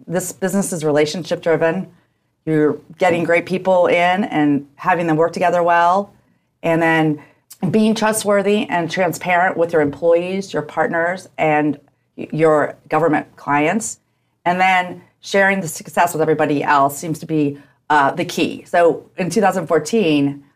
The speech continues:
uh, it was a little bit of a forced opportunity, which was, it worked out great.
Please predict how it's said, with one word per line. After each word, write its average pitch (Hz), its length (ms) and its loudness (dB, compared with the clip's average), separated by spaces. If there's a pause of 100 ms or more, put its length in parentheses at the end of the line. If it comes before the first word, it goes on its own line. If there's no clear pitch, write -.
(140)
uh, 151 140 2
it 117 80 0
was 180 140 -2
a 180 40 -2
little 180 120 -2
bit 175 80 -2
of 170 100 0
a 160 120 -2
forced 175 360 0
opportunity, 180 680 -2
which 185 240 -6
was, 156 300 -4 (320)
it 165 100 2
worked 165 220 0
out 160 180 2
great. 156 380 2